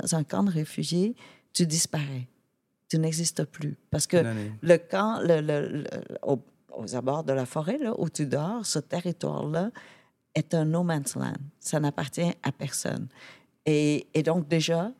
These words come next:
Speaker 1: tu n'appartiens à aucun territoire, n'est-ce pas ? Après ça, t'as plus aucune identité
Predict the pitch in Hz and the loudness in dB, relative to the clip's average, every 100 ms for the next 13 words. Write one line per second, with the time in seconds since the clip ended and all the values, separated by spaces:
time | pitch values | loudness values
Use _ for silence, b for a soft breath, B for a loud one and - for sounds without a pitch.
0 | _ _ - 160 151 151 - 190 - 131 | _ _ -2 0 0 -2 -4 -2 -2 -4
1 | - - 185 190 196 180 - 143 135 - | -6 2 2 2 -2 -4 -6 -10 -10 -12
2 | - - _ _ _ - 143 - 160 226 | -12 -14 _ _ _ -6 -4 0 0 -2
3 | B B B B - 175 - 185 - 214 | B B B B 0 0 2 0 2 2
4 | 180 143 - 208 - 180 202 185 160 139 | 4 2 0 -2 2 2 2 0 2 0
5 | 139 - - - | 0 -4 -4 -6